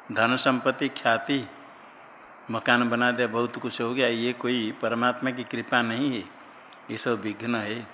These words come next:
साधक नहीं समझ पाते हैं। अच्छे अच्छे साधक भी ऐसे ऐसे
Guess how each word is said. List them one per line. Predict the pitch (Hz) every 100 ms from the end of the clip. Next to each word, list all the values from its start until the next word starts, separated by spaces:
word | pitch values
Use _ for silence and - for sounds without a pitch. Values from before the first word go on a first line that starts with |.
| - - - - - - -
साधक | 117 110 127 127
नहीं | 123 131
समझ | 131 139 135 131
पाते | 135 135 151
हैं। | 143 107 107 - - - - - -
अच्छे | 120 120 - 160
अच्छे | 160 -
साधक | 143 131 147 156 143
भी | 160 151 139
ऐसे | 135 147
ऐसे | 143 156 147 131 156